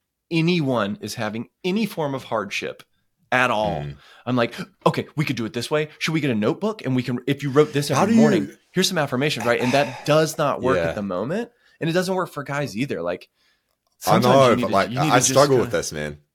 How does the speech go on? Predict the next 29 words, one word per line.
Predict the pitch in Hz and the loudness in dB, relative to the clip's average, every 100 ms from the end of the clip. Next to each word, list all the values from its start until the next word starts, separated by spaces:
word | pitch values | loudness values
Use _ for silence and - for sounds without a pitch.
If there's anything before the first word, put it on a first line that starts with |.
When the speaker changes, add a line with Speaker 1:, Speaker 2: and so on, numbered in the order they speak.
| - | -10
Speaker 1:
Oh, | 117 | -8
yes. | 101 101 - | -6 -6 -2
Speaker 2:
Uh, | - 123 | 0 -2
Speaker 1:
It's | - | -6
Speaker 2:
but | |
Speaker 1:
especially | 110 135 147 110 | -2 2 4 4
Speaker 2:
we, | 113 | 2
Speaker 1:
with | 120 | 2
Speaker 2:
this | 135 | 0
Speaker 1:
the | 185 | 2
Speaker 2:
is | |
Speaker 1:
wife, | 185 | 2
Speaker 2:
turning, | 151 131 | 0 0
Speaker 1:
man. | - 65 - _ | -6 -14 -16 _
It's | _ - | _ -10
with | 107 | -6
Speaker 2:
this | |
Speaker 1:
the | 123 | -6
Speaker 2:
is | - | -4
Speaker 1:
wife. | |
Speaker 2:
turning | - 107 95 | -2 0 -2
into | 95 90 | -4 -4
the | 82 76 71 65 - | -4 -2 -2 -4 -10
masculinity | 69 76 - 71 82 82 | -6 -6 -6 -8 -8 -8
podcast, | 71 64 - - - | -8 -12 -12 -14 -14
which | - 73 | -10 -6
I | |
don't | 95 71 | -4 -4
mind. | 73 71 | -6 -8